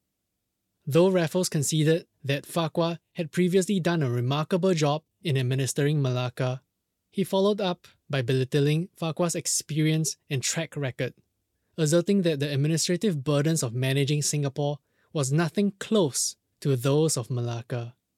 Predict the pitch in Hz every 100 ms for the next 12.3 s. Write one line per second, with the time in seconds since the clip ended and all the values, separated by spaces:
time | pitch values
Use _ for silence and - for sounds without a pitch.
0 | _ _ _ _ _ 147 127 - 156 156
1 | - _ _ _ - 151 127 151 135 117
2 | - 170 156 165 170 139 117 - 156 135
3 | 151 160 151 - _ - 135 117 113 123
4 | 120 135 _ _ _ _ _ _ _ _
5 | _ _ _ _ _ _ _ _ _ _
6 | _ _ _ _ _ _ _ _ _ _
7 | - 151 147 180 175 165 - 170 190 170
8 | 139 156 147 135 147 - 160 139 127 117
9 | - 135 127 165 131 123 123 - - _
10 | _ _ _ _ _ 160 - 160 165 170
11 | 135 135 - - _ _ 165 190 202 180
12 | 170 160 175